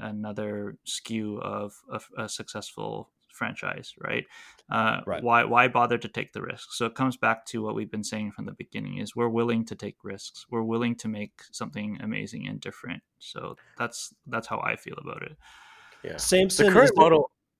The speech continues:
Speaker 2: is there a
Speaker 3: Go ahead.
Speaker 2: possibility of being considered a money transmitter, especially if I can take I N F token out, put it on Kraken, and have our good friend Jesse, you know, Jesse Powell sell it for, I don't know, something else, and then, like, turn into,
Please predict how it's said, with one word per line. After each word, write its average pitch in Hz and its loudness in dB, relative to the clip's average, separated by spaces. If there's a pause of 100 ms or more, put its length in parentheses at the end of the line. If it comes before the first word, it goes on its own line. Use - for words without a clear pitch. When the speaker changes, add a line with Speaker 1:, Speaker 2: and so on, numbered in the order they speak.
(360)
Speaker 2:
is 151 4
there 254 10
a 269 6
Speaker 3:
Go - -4
ahead. 226 8
Speaker 2:
possibility 180 4
of 123 -2
being 151 2
considered 143 -2
a 110 -2
money 123 0
transmitter, 135 -2 (300)
especially 151 2
if 139 -2
I 139 4
can 147 -6
take 139 -2
I 123 0
N 123 0
F 123 -4
token 127 -4 (120)
out, 127 0 (240)
put 143 6
it 147 2
on 123 2
Kraken, 139 0 (380)
and 113 0
have 131 0
our 127 0
good 120 -2
friend 120 -2
Jesse, 117 -2
you 127 -2
know, 113 -2
Jesse 120 -4
Powell 120 4
sell 117 -2
it 117 -6
for, 101 -6
I 110 -2
don't 120 -2
know, 110 -4
something 110 -4
else, 113 0
and 101 -4
then, 107 -4
like, 101 -6
turn 120 -2
into, 110 -4